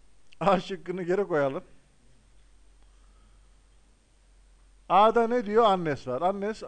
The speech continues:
özellikle ana cümlede olan nahoş durumu tersine çeviriyordu. Burada nahoş bir durum yok. Hocam nahoş durum şart mı? Değil de yüzde doksan dokuz çıkıyor. Zaten their work diyor.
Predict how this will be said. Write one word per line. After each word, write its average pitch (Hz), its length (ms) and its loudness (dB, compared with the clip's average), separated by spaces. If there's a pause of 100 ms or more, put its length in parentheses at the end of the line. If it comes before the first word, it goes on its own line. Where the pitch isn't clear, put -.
(160)
özellikle 190 600 -4
ana 180 260 -2
cümlede 175 360 -4
olan 180 360 0
nahoş 175 420 -2
durumu 175 260 -4
tersine 165 400 -2
çeviriyordu. 120 500 -8
Burada 220 240 -2
nahoş 220 340 0
bir 190 100 -10
durum 214 220 0
yok. 143 320 0 (340)
Hocam 233 320 0
nahoş 220 400 2
durum 233 400 -4
şart 202 400 2
mı? 120 220 -14
Değil 294 300 -6
de 123 80 -6
yüzde 180 280 -8
doksan 175 300 -8
dokuz - 220 -12
çıkıyor. - 300 -18 (960)
Zaten 185 640 2
their 220 220 2
work 208 400 4
diyor. 113 240 -6